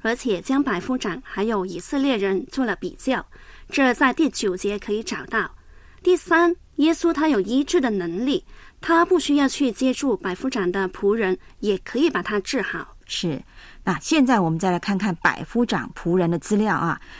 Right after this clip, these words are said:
Speaker 2: 这里也是十分详细的啊。透过经文记载，我们知道呢，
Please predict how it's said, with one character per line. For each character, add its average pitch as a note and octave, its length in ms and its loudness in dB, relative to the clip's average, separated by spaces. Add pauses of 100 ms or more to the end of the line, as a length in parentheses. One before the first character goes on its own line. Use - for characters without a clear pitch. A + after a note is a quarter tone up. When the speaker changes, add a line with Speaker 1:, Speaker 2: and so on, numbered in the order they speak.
(140)
Speaker 2:
这 F#4+ 140 4
里 A#3+ 120 6
也 E3 80 4
是 F#3 160 0
十 E3 180 0
分 F#3 160 0
详 E3 260 -4
细 F3 200 -2
的 F3 120 -2
啊。 D3+ 260 -2
透 G3+ 120 0
过 F3+ 140 2
经 G#3+ 280 0
文 E3 140 2
记 F3+ 160 -2
载， - 240 -6
我 - 100 -6
们 F3 120 0
知 C#4 160 2
道 D#4 160 6
呢， B3+ 180 6